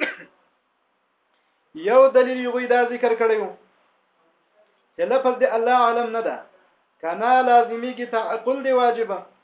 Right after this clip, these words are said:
تصور دی واجبه. ځکه قاعده په وضع د اعلامو کې دا ده چې دغه ته د یو چا دپاره نوم وضع کوې، نو اول به د هغې تعقل او تصور کوې، بیا به وروسته د هغې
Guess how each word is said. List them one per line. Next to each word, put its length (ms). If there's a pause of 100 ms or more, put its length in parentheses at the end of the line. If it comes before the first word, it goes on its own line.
(480)
تصور 500
دی 140
واجبه. 500 (1500)
ځکه 180 (100)
قاعده 480
په 120 (100)
وضع 220
د 100
اعلامو 520
کې 220
دا 140
ده 140 (720)
چې 60 (180)
دغه 520 (400)
ته 120
د 60
یو 220
چا 200
دپاره 380
نوم 200
وضع 220
کوې، 300 (400)
نو 60
اول 340
به 100
د 80
هغې 340
تعقل 400
او 120
تصور 400
کوې، 380 (340)
بیا 140
به 120
وروسته 240
د 80
هغې 260